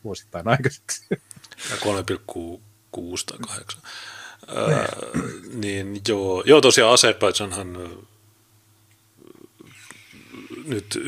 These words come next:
Speaker 2: hyökkää sinne, tai on hyökännyt. Ja tästä on Ranskassa paljon ööhötystä, että kun just samaan aikaan, kun tää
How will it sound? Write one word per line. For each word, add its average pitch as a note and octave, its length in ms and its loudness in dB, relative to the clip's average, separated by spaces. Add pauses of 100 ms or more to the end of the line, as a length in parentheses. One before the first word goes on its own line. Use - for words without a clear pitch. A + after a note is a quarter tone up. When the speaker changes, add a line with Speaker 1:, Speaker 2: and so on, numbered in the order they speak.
Speaker 2:
hyökkää A#2 520 6
sinne, F#2+ 540 -2
tai G2 160 -2
on G2+ 60 0
hyökännyt. G2+ 380 2
Ja G2 60 0
tästä C3 300 8
on A#2+ 200 4 (260)
Ranskassa B2 720 4 (680)
paljon G2 260 2
ööhötystä, G2 680 6
että F#2 440 -6 (800)
kun F2 380 -12 (520)
just C3 340 2
samaan A2+ 320 8
aikaan, G2 400 4
kun - 200 -12
tää F2+ 320 -2